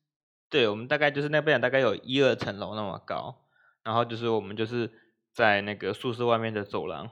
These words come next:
我们就把那个大整块的大背板架起来，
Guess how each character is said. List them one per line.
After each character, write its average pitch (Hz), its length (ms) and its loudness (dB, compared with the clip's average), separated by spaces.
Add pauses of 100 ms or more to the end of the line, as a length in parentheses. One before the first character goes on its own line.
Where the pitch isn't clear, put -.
(140)
我 - 80 -14
们 104 180 -12
就 120 100 -6
把 107 200 -4
那 104 120 -8
个 101 120 -6
大 107 340 6
整 90 200 -6
块 107 260 -4
的 104 180 -12
大 104 160 0
背 107 80 2
板 107 200 -8
架 101 200 -2
起 - 200 -12
来， - 140 -18